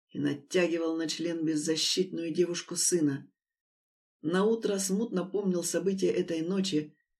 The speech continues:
предпочел абстрагироваться от ситуации и сделать вид, что ничего не было. Но надолго его не хватило. Зверь, дремавший в нем все время, вкусил крови,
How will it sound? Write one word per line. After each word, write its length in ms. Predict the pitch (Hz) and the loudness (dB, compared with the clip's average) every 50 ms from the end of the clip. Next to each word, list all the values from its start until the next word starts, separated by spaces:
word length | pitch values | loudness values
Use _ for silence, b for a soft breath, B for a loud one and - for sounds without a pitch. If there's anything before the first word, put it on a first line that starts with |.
| _ _ _ _ | _ _ _ _
предпочел 580 | - 151 156 151 - - 170 170 - 220 202 185 | -2 0 0 0 0 -2 -2 0 2 4 4 4
абстрагироваться 840 | 165 - - - 156 170 180 190 226 214 185 170 156 - - 147 143 | 2 0 -2 0 2 2 2 4 4 4 4 2 2 0 0 0 0
от 100 | 143 - | 0 0
ситуации 640 | - 156 151 151 180 208 208 208 - - 170 165 | 0 0 0 2 2 0 0 -2 -2 -2 0 0
и 40 | 160 | -2
сделать 420 | 151 156 180 208 190 180 156 - | 0 4 4 6 6 6 4 0
вид, 280 | 151 185 208 208 b b b b b | -2 -2 -2 -4 b b b b b
что 240 | b - - - 185 | b -8 -2 2 2
ничего 460 | 185 185 175 175 - 175 165 180 220 | 4 4 2 2 2 2 2 2 0
не 180 | 233 240 262 254 | 0 0 0 0
было. 320 | 214 160 143 139 143 - - _ _ _ _ _ _ _ _ _ _ _ _ _ | 2 0 0 0 -2 -6 -12 _ _ _ _ _ _ _ _ _ _ _ _ _
Но 360 | - 151 156 165 175 196 226 240 | -6 -4 -2 0 0 0 0 0
надолго 520 | 240 240 240 214 196 202 208 208 202 190 | 0 0 0 2 4 4 4 6 6 6
его 240 | 180 170 165 175 175 | 6 6 4 0 -2
не 100 | 170 165 | -4 -4
хватило. 640 | - 156 151 151 151 - 147 147 147 143 143 139 - _ _ _ _ _ _ _ - | 0 0 0 2 4 4 6 6 6 4 0 -4 -10 _ _ _ _ _ _ _ -6
Зверь, 440 | 147 139 151 156 165 170 175 165 | -2 0 2 2 4 4 2 2
дремавший 560 | 151 151 156 156 160 165 170 156 - - 156 147 | 2 2 2 0 0 -2 -2 -4 -2 0 2 2
в 40 | |
нем 220 | 151 160 170 165 160 | 2 2 0 -2 -2
все 180 | - - 151 | 0 0 2
время, 460 | 151 151 175 185 170 160 156 151 151 B B B B B | 4 4 4 4 4 2 0 -2 -4 B B B B B
вкусил 600 | _ _ - 147 151 - - - 196 208 190 180 | _ _ 0 2 2 2 0 2 4 4 4 4
крови, 640 | 190 - 165 196 202 202 185 160 147 143 - - | 4 2 2 2 2 4 4 4 2 2 0 -6